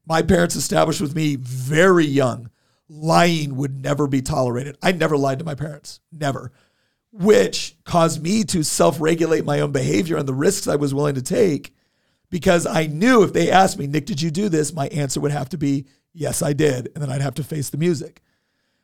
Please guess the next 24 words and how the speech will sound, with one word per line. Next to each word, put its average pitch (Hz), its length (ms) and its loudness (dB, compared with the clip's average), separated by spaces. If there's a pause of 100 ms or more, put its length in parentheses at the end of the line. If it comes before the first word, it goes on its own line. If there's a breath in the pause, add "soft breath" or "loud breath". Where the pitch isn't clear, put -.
(100)
But 190 140 -4
they 170 80 0
established 185 500 2
that - 160 2
not 170 180 4
only 170 180 0
is, 160 120 -2
like, - 140 -2
an 139 60 -2
arbitrary 160 540 0
rule 147 240 0
that 175 120 -8
they 147 120 0
demanded, 156 500 -2
there 139 120 2
was 135 180 -2
freedoms 170 500 -2
and 135 100 -4
there 135 80 0
was 131 240 0
responsibilities 156 800 -2
associated 156 540 -2
with 131 180 0
it, 139 160 -2